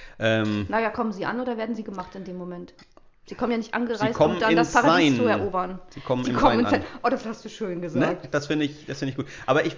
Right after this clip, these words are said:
Speaker 1: ich wäre jetzt, äh, ganz einfach nochmal bei Johannes eins, äh, den Johannesprolog, ähm, wo das, das Wort Fleisch wird. Also es ist schon immer irgendwo da gewesen, aber jetzt kommt's ins, auch ins Sein, also ins, ins Materielle hinein.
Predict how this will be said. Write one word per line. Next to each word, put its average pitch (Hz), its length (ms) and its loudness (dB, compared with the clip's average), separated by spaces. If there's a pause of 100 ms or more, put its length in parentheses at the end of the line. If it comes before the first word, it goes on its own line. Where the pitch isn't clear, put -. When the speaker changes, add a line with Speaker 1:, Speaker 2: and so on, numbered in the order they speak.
(120)
Speaker 1:
ich - 200 -6
wäre 196 200 4
jetzt, 175 260 0
äh, 107 240 -8
ganz 143 260 0
einfach 139 320 -2
nochmal 123 240 0
bei 113 300 2
Johannes 117 500 -4
eins, 117 280 -2 (320)
äh, 110 260 0
den 110 140 -2
Johannesprolog, 120 760 -4
ähm, 110 520 -4
wo 110 120 -6
das, 110 240 -4
das 107 220 -4
Wort 120 160 2
Fleisch - 400 -2
wird. 95 260 -10
Also 113 160 -4
es - 160 -6
ist - 140 -2
schon 156 160 0
immer 143 320 2
irgendwo 143 200 2
da 131 180 4
gewesen, 175 340 -2
aber 120 140 0
jetzt 135 340 -4
kommt's 131 440 -4
ins, - 600 -8
auch 113 200 -2
ins 110 200 -10
Sein, 113 240 0
also 113 140 -6
ins, 113 200 -8
ins - 220 -12
Materielle 127 480 -2
hinein. 107 400 -4